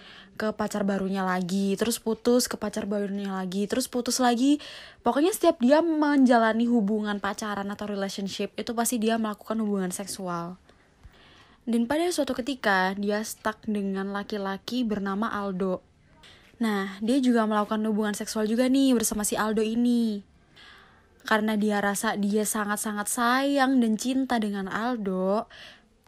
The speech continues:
si Sela ini merasa udah nggak butuh untuk memakai kondom atau dibuang di luar.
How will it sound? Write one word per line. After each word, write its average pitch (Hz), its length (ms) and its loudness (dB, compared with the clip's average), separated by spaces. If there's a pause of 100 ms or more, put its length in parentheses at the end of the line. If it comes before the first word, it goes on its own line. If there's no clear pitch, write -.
(500)
si - 240 -4
Sela 214 360 0
ini 311 160 2
merasa 247 400 2
udah 220 280 0
nggak 180 120 -4
butuh 196 520 -4 (440)
untuk 220 400 -4 (960)
memakai 208 400 -2
kondom 254 720 4 (160)
atau 240 640 -4 (160)
dibuang 214 480 2
di 196 80 0
luar. 190 560 -2